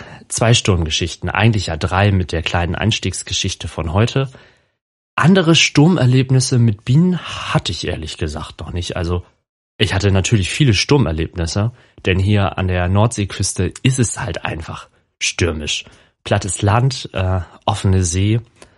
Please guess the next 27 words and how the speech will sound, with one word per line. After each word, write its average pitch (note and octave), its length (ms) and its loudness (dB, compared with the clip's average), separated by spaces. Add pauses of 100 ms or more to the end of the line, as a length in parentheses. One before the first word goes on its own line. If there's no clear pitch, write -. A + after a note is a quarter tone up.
(220)
wenig G#2+ 460 4
Bäume, G#2+ 400 4
wenig G2 380 0
Wald, F#2+ 380 2
wenig G#2+ 400 0
Erhebung. B2 640 4 (420)
Da - 140 -2 (440)
nimmt A#2+ 340 8
der G#2+ 160 6
Wind A#2 240 4
halt G#2+ 180 0
auch - 180 -6
ordentlich F2+ 440 0
Fahrt A2+ 300 -2
auf. E2+ 320 -8 (1000)
Aber F2+ 200 -2
die F#2 120 0
Bienenvölker G2 600 2
sind F#2 200 0
da F#2 60 0
dran F#2+ 260 0
gewöhnt, G2 560 2
ich G#2+ 160 -4
bin A2+ 160 4
da A2 100 4
dran F#2+ 240 0
gewöhnt. G2 520 0